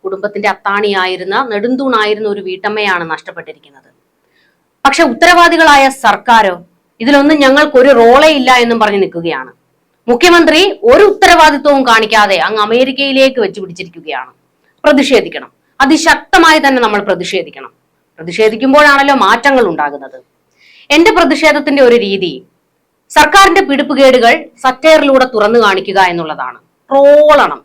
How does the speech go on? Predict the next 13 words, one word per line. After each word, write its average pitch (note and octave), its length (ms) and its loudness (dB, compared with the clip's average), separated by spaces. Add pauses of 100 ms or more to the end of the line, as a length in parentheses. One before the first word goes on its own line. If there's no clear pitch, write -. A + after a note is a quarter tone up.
(140)
ട്രോളി C4+ 440 0
കൊല്ലണം, G3 520 -2 (100)
എന്നാലെങ്കിലും D4 840 -2
ഒരു G#3+ 160 0
ഇച്ചിരി A3+ 220 -4
ഉളുപ്പ് G#3 360 -2
തോന്നണം. C#3+ 340 -12 (1600)
ബിന്ദു D4 280 2
എന്ന് E4+ 180 4
പറയുന്ന D4+ 260 2
ആ C#4+ 140 4
അമ്മയ്ക്ക് B3+ 300 0
വേണ്ടിയാണ് A#3 580 2